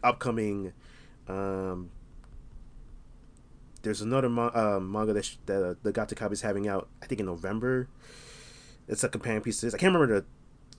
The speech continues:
full title for it, but it's somewhere around the same, the same naming about the eating or something like that. So, something like there. Um, but yeah, it's nice for that. So,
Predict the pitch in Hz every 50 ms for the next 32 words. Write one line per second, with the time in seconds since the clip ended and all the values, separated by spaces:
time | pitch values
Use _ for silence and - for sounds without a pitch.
0 | - - - 127 110 107 101 - 101 95 90 87 104 98 120 139 147 135 - -
1 | - 175 175 165 160 147 135 131 123 120 117 107 - - 135 113 113 107 98 -
2 | 104 - - - 123 110 107 104 98 104 104 104 101 95 92 90 87 85 85 90
3 | 95 - - - - - - - - - - - 104 98 92 - 92 - 107 104
4 | 95 92 90 87 87 90 87 - 90 92 90 87 87 87 87 - - - - 90
5 | 87 85 - - - - - - - - - - - - - - - - 98 92
6 | 95 92 90 - 95 95 92 87 90 - - - - - - - - - - -
7 | 98 98 95 95 95 92 90 87 87 90 95 - - - - - - - - -
8 | 110 107 107 101 - 127 131 139 135 135 135 - - - - - - 113 117 135
9 | 143 147 147 143 - - - - - 101 95 92 92 92